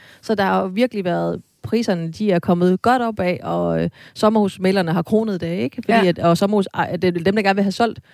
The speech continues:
Speaker 1: sommerhus, har bare, de er jo blevet flået af hylderne. Øhm, så jeg tror derfor, at det er på manges læber.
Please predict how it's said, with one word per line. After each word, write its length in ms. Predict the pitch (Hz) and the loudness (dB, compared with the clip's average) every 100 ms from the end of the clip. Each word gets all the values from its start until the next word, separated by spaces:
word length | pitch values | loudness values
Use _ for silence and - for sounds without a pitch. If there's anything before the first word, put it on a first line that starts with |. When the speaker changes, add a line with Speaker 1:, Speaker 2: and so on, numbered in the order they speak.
| - - _ | -20 -20 _
Speaker 1:
sommerhus, 440 | - 208 214 175 | 0 2 2 2
har 140 | 196 170 | 0 0
bare, 240 | 175 185 | 0 -2
de 120 | 185 | 0
er 20 | |
jo 80 | 190 | 2
blevet 180 | 185 185 | 4 2
flået 240 | 254 247 | 2 2
af 80 | 170 | 2
hylderne. 360 | 208 233 233 165 - _ - - _ | 2 0 -2 -6 -10 _ -20 -20 _
Øhm, 180 | 196 180 | 0 0
så 80 | 208 | -2
jeg 80 | |
tror 160 | - 233 | 0 0
derfor, 280 | 214 226 220 | 0 -2 -2
at 200 | 175 - | -4 -2
det 60 | |
er 40 | 180 | -2
på 180 | - 196 | 0 -2
manges 360 | 175 175 214 | -4 -4 -4
læber. 400 | 190 185 180 143 | -2 -2 -2 -8